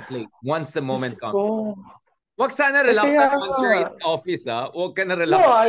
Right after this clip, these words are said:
Speaker 2: it's like this.
Speaker 1: Yeah.
Speaker 2: I'm, I'm, y-, y-, you know me, no? If I say yes, I'm really, I really campaign hard, no? But, uh,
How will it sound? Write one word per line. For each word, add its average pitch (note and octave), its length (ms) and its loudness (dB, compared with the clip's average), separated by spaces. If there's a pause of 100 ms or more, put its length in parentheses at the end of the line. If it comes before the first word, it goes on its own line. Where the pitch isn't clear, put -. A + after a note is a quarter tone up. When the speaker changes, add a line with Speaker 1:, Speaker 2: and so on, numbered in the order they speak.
(140)
Speaker 2:
it's C#4 160 -4
like C4 320 2
this. F#3+ 400 4
Speaker 1:
Yeah. - 80 0
Speaker 2:
I'm, G#3+ 160 4
I'm, G#3+ 180 2 (140)
y-, G#3+ 240 -10
y-, G#3 140 0
you B3 100 -2
know A#3 240 2
me, G3 160 -2
no? C#3 160 -6
If D3 160 -8
I F3+ 160 -4
say E3+ 240 -6
yes, B2+ 320 -4
I'm D3 80 -12
really, D3+ 240 -10
I D3 160 -6
really F3 240 -6
campaign B2+ 560 -8
hard, C3+ 400 -10
no? A#2+ 160 -18 (600)
But, F3 260 -8
uh, D3+ 640 0